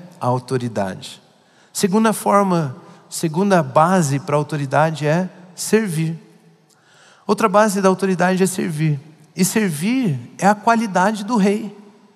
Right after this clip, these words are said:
A qualidade do rei não é dar os decretos,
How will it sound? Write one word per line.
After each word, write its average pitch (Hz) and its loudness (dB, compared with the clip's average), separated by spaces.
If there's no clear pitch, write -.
A - -20
qualidade 220 2
do 190 2
rei 220 4
não 202 0
é 262 2
dar 190 2
os 175 -2
decretos, 139 -2